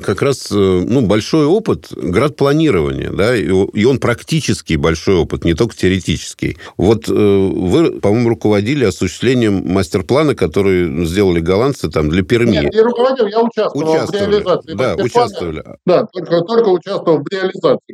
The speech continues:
Speaker 2: причем мастер-плана.
Speaker 1: Понятно, да. Вот скажите, если вот так чуть-чуть отстраниться, да, и с какого-то расстояния посмотреть, я понимаю, что очень много есть вот, вот каких-то конкретных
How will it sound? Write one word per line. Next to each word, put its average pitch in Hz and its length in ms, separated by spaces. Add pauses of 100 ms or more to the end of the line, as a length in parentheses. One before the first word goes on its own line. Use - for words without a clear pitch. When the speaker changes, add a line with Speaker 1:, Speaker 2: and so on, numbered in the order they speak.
Speaker 2:
причем 120 240
мастер-плана. 113 540
Speaker 1:
Понятно, 90 540
да. 87 240 (100)
Вот 135 180
скажите, 175 600
если 151 460
вот 147 160
так 151 180
чуть-чуть 170 400
отстраниться, 131 920
да, 139 320
и 117 440
с - 100
какого-то 139 420
расстояния 135 680
посмотреть, 104 920
я 113 160
понимаю, 131 280
что - 160
очень 131 220
много 139 340
есть 120 280
вот, 101 160
вот 95 220
каких-то 113 400
конкретных 123 640